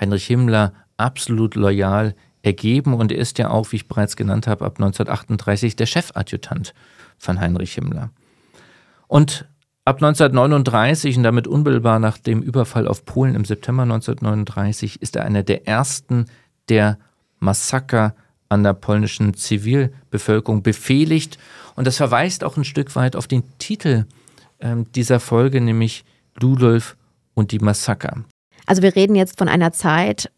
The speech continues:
Speaker 2: neunzehnhundertneununddreißig, in der der Krieg begonnen hat und die Wehrmacht durch Polen vorrückt.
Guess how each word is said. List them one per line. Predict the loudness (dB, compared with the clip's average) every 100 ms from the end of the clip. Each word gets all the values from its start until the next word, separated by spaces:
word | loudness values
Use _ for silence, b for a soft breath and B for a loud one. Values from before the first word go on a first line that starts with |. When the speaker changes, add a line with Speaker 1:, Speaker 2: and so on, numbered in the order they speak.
| -2
Speaker 2:
neunzehnhundertneununddreißig, | 2 2 2 2 2 0 0 0 2 0 0 -2 -2 -2 -2 -2 -4 -10 -2
in | 2
der | 2 2
der | 0
Krieg | -4 -4
begonnen | 0 0 0 0
hat | -2 -6 -14 -4
und | 0
die | 2
Wehrmacht | 4 4 2 0 -8 -2
durch | 0 2 -2
Polen | -2 0 0
vorrückt. | 0 0 0 -4 -6